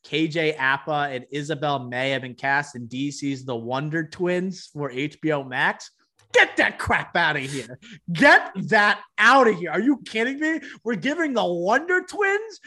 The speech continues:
a goddamn movie before we give Superman a defined project, before we see Clark Kent again?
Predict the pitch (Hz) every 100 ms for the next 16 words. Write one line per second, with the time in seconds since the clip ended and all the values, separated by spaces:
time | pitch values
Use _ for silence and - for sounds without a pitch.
0 | 247 254 202 285 311 180 277 277 240 254
1 | 285 302 302 240 214 247 269 311 277 302
2 | 277 - - 311 392 370 349 370 262 269
3 | 247 196 226 - 240 240 285 226 214 220
4 | 247 240 285 - 226 254 254 285 190 -
5 | 240 254 - 214 262 294 320